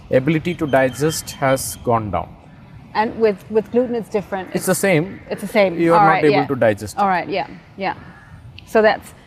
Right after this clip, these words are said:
Speaker 2: it's not, that's what I was thinking, because there's so many people, it's like almost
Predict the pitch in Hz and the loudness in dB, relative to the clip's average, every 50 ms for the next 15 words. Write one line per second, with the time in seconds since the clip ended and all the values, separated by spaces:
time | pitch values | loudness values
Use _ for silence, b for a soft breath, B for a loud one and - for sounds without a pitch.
0 | b b b b 214 - - 226 220 208 - - - 240 247 - 311 311 269 220 | b b b b -6 -4 0 2 4 4 4 2 0 0 0 2 2 4 4 4
1 | 214 220 240 - - 202 175 170 180 180 185 180 180 - - 208 202 - 233 208 | 4 2 0 -2 -4 -6 -8 -6 -6 -8 -8 -6 -6 -4 -4 -4 -2 0 0 -2
2 | 190 - - 240 247 254 254 226 220 214 - - - 233 240 233 220 202 190 165 | 0 2 2 4 4 4 4 2 0 -2 -4 -8 -8 -6 -4 -2 -2 -2 -2 0
3 | - 196 190 - - - - - - - - - - - - - - - - - | 0 0 0 -2 -4 -16 -20 -20 -20 -20 -20 -20 -20 -20 -20 -20 -20 -20 -20 -20
4 | - - - - 214 220 233 240 240 226 214 214 196 - - | -20 -10 -2 2 2 4 4 4 2 2 2 0 -2 -6 -12